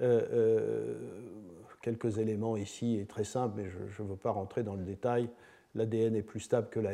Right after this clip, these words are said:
R N, la réplication est plus fidèle, la réparation est possible, enfin, et cetera, et cetera. Mais c'est comme ça que ça s'est fait. Mais évidemment, vous comprenez bien que pour qu'on passe de ce monde-là à ce monde-là,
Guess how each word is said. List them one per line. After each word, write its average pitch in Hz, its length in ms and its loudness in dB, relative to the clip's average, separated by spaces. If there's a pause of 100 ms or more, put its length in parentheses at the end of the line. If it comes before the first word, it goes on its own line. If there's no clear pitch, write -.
(120)
R 107 60 -6
N, 120 320 4
la 95 100 0
réplication 104 640 -4
est 98 60 -4
plus 101 160 -8
fidèle, 110 540 0
la 90 100 -2
réparation 101 600 -4
est 104 60 -2
possible, 110 560 -4
enfin, - 240 -8
et 85 60 -6
cetera, 95 420 -6
et - 100 -10
cetera. - 280 -10 (340)
Mais 131 180 2 (240)
c'est - 160 -4
comme 120 160 0
ça 131 140 0
que - 60 -14
ça 117 100 -2
s'est 110 140 -6
fait. - 160 -16 (120)
Mais 151 320 12 (360)
évidemment, 160 440 10
vous 131 140 4
comprenez 147 460 4
bien 151 180 4
que 120 300 4
pour 127 420 -2
qu'on 110 420 2
passe 165 220 4
de 160 80 2
ce 147 140 0
monde-là 120 520 2
à 110 80 -2
ce - 160 -8
monde-là, 104 520 0